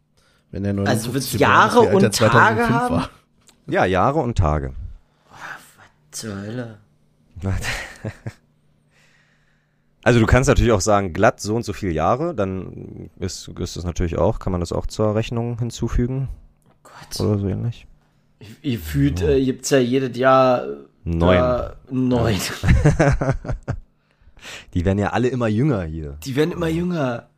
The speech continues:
Speaker 3: <laughs>
Speaker 2: Junge, in dem Alter war ich froh, dass ich die Schule geschafft hab.
Speaker 3: Absolut,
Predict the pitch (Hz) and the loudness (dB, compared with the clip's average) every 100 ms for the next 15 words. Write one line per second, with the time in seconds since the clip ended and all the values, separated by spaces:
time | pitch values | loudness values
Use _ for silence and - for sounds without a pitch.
0 | _ _ - - - - - _ _ _ | _ _ -2 -2 -2 -6 -10 _ _ _
1 | 123 131 135 127 127 131 - 147 147 139 | -8 -4 -4 -4 -4 -4 -2 0 4 4
2 | 143 139 - 143 143 135 123 151 143 - | 4 2 -2 -2 0 -2 -4 -6 -4 -4
3 | - - - 190 - 160 - _ _ - | -2 -2 -2 -4 -8 -12 -16 _ _ -20
4 | - 85 - 143 170 98 - - | -6 2 4 6 4 4 0 -8